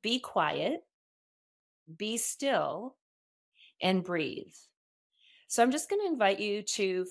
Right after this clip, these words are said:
find a position that you're somewhat comfortable in and be quiet. Quiet your mind.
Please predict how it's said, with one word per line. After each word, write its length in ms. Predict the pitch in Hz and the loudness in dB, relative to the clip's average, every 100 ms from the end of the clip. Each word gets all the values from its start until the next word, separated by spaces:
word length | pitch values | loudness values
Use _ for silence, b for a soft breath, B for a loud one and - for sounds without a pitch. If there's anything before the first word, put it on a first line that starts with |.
| - | -4
find 280 | - 190 214 | 0 2 2
a 20 | |
position 600 | 254 269 233 214 214 208 | -2 -2 -2 -2 -2 -2
that 120 | 202 | -2
you're 140 | 175 180 | -2 -4
somewhat 420 | - 170 185 233 | -2 0 -2 -2
comfortable 480 | - 180 - 170 160 | -4 -6 -6 -4 -4
in 320 | 156 185 311 - _ _ _ B B B B B B B _ _ _ | -2 -4 -6 -10 _ _ _ B B B B B B B _ _ _
and 160 | 196 202 | -2 0
be 140 | 202 | 0
quiet. 760 | 196 - 151 143 143 - - - - _ _ _ _ _ _ _ _ _ _ - - - | -2 -2 -6 -6 -8 -12 -12 -12 -16 _ _ _ _ _ _ _ _ _ _ -20 -20 -8
Quiet 300 | - 170 160 | 0 0 0
your 120 | 156 | -2
mind. 600 | 190 247 254 254 254 | 0 2 2 2 0